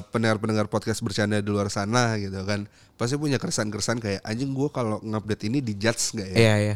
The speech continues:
Speaker 1: Iya kan?
Speaker 2: Gue tuh banyak teman-teman gue yang nge-follow gue pakai dua akun sih. Maksudnya
Speaker 1: Ah, iya.
Speaker 2: satu ada akun mainnya, satu ada akun yang benar-benar akunnya dia gitu.
Speaker 1: Benar.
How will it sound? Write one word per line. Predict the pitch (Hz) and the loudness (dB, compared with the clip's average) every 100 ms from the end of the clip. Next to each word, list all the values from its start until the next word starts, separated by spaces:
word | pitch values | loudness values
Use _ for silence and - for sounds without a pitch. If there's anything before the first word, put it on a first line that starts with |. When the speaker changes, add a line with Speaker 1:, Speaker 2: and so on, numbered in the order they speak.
| - | 0
Speaker 1:
Iya | 117 123 | 4 6
kan? | 107 104 104 | 6 0 0
Speaker 2:
Gue | 139 190 | 6 10
tuh | 214 | 10
banyak | 139 143 | 10 10
teman-teman | - 127 120 123 117 | 6 4 4 4 4
gue | 117 151 | 6 6
yang | 165 | 6
nge-follow | 117 113 113 | 4 4 4
gue | 110 165 | 4 4
pakai | 117 104 | 2 0
dua | 101 123 | 0 0
akun | - 113 | 0 0
sih. | 98 95 | 0 -6
Maksudnya | 117 110 123 147 | 0 4 6 6
Speaker 1:
Ah, | 107 101 101 92 | 4 2 -2 -4
iya. | 95 | 0
Speaker 2:
satu | 120 151 | 6 8
ada | 147 | 8
akun | 123 - 117 | 8 8 6
mainnya, | 117 110 113 110 110 131 156 - | 8 6 6 8 8 6 4 -4
satu | - - 110 147 | -4 -2 6 8
ada | 123 | 8
akun | 104 - 117 | 4 4 6
yang | 113 110 104 | 6 4 4
benar-benar | 104 107 107 - | 2 2 2 0
akunnya | - 107 104 | 2 4 6
dia | 110 139 123 | 6 6 6
gitu. | 98 90 | 4 0
Speaker 1:
Benar. | 110 110 95 90 87 - | -2 -2 -4 -8 -12 -16